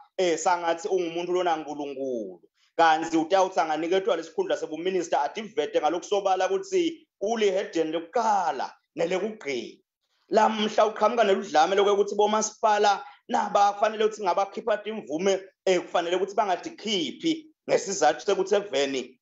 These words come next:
kunebudlwangudlwangu. Umbutho-ke lo mkhulu lesingabona sonke ukuthi budlwangudlwangu nzini buvela kuphi? Ngabuveli khona yini budlwangudlwangu ekuthenini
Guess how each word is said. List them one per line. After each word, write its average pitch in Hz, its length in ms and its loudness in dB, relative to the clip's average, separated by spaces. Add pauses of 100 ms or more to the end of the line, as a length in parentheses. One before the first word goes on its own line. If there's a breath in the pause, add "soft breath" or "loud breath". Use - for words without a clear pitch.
kunebudlwangudlwangu. 143 1080 -2 (400)
Umbutho-ke 311 560 2
lo 208 100 4
mkhulu 214 840 2
lesingabona 196 720 2
sonke 185 260 2
ukuthi 170 220 -2
budlwangudlwangu 185 1040 -2
nzini 147 600 -6 (140)
buvela 165 640 4
kuphi? 127 960 -6 (460)
Ngabuveli 208 580 4
khona 226 300 4
yini 214 160 2
budlwangudlwangu 165 580 2
ekuthenini 190 760 -2